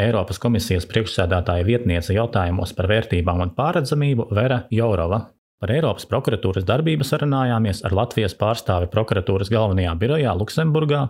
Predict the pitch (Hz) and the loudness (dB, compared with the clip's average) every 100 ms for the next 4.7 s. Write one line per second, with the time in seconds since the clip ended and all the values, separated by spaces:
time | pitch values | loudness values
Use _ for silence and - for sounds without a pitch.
0 | - 117 98 85 87 - 120 147 135 127 | 0 2 2 0 -2 -2 -2 0 0 0
1 | 98 92 104 104 113 90 - 107 - _ | 0 0 0 0 0 0 0 -2 -6 _
2 | _ _ 127 160 143 120 92 85 82 _ | _ _ -2 0 0 0 0 -2 -6 _
3 | - 170 - 123 110 - 92 87 - 107 | -2 0 0 0 0 0 0 0 0 0
4 | - 123 113 95 107 120 117 | 0 0 0 -2 0 2 0